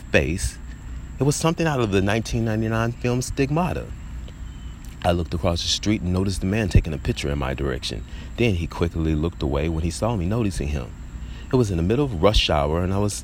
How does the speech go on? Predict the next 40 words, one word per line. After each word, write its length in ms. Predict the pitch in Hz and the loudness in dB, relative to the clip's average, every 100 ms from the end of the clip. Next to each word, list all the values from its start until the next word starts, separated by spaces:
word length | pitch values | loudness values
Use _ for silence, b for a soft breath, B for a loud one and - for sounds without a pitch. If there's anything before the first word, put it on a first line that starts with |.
| - | -2
from 160 | - 127 | 2 2
a 60 | 85 | 2
distance, 500 | - 135 - 80 87 | 2 2 0 0 -2
I 60 | |
could 140 | 90 90 | -4 0
see 120 | 101 | 0
people 300 | - 135 139 | 0 -2 0
from, 180 | - 110 85 | -2 -2 2
behaving 520 | 95 113 135 90 78 | 4 4 4 2 2
strange, 600 | - 82 71 78 107 - - - | 2 2 0 0 -2 -6 -10 -4
looking 220 | 135 85 | 0 2
in 80 | 85 | 2
my 120 | 82 | 2
direction, 540 | 82 90 127 - 85 | 2 2 4 4 2
then 220 | 82 135 104 | 2 0 0
looking 260 | 90 117 | 2 2
away, 420 | 113 98 71 85 - B B | 4 4 4 2 -2 B B
or 80 | 92 | 2
walking 260 | 85 104 135 | 4 4 2
in 80 | 139 | 2
the 140 | 139 | 6
opposite 360 | 107 120 131 120 | 4 4 0 2
direction 360 | 92 87 - | 4 4 4
altogether. 580 | 113 131 135 160 139 - - - B B B | 2 2 4 2 2 -4 -8 -12 B B B
I 60 | - | 4
could 120 | - | 6
not 160 | 143 139 | 6 6
help 280 | 120 185 - | 4 4 4
but 140 | 101 | -2
feel 280 | - 107 107 | 4 4 6
it 60 | 101 | 4
was 160 | 101 - | 0 2
all 180 | 127 147 | 2 2
due 220 | - 107 | 2 2
to 100 | - | 2
this 160 | 117 - | 0 0
curse 380 | - 196 190 | 6 8 8
put 180 | - 92 | 2 2
on 200 | 78 78 | 2 0
me. 180 | 147 | -2